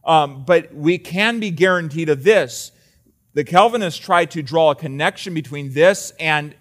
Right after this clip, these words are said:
and the doctrine of salvation and try to, try to go there with the doctrine of salvation. We can be absolutely assured of the fact that God does not arbitrarily reject, uh, some person's repentance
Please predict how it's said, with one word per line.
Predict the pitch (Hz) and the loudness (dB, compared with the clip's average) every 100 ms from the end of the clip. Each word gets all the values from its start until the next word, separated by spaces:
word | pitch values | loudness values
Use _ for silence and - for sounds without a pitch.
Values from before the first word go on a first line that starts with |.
| - | -8
and | 156 | -8
the | 143 | 0
doctrine | 147 143 143 139 | 2 2 -2 -10
of | 131 | -10
salvation | - 127 160 202 - 127 | -6 -2 0 -2 -6 -12
and | 117 | -10
try | 135 143 | -2 -2
to, | 127 - _ _ | -2 -8 _ _
try | 165 156 | 0 0
to | |
go | 135 151 | 2 0
there | 151 143 | 2 0
with | 135 | -4
the | 131 | -2
doctrine | 127 127 - 123 | 0 0 -4 -14
of | 110 | -10
salvation. | 131 120 165 202 - 90 _ _ _ _ | -8 -4 -4 -6 -12 -18 _ _ _ _
We | 117 165 | -2 0
can | 175 214 190 | 0 -4 -2
be | 165 | -4
absolutely | 156 147 190 - 202 185 | 0 0 0 -6 -8 -4
assured | 160 135 202 233 | -4 -2 0 0
of | 214 | 0
the | 151 | -4
fact | - 127 131 _ _ | -2 -2 -2 _ _
that | 165 156 131 | -2 -2 -2
God | 131 165 220 190 | 0 2 2 0
does | 147 | -6
not | 151 170 180 _ _ _ - | -2 0 -2 _ _ _ -2
arbitrarily | 147 202 220 262 - 214 180 147 131 151 | 6 6 6 -4 -6 0 0 0 -2 -4
reject, | 147 147 - 147 196 214 _ _ _ | -6 -8 -6 0 0 0 _ _ _
uh, | 156 151 151 | -2 -2 -2
some | - 180 185 | -2 -2 -2
person's | 175 180 170 180 143 | -4 -4 -4 -12 -2
repentance | 185 180 - 202 151 135 123 151 | 0 0 0 -4 -4 -8 -8 -12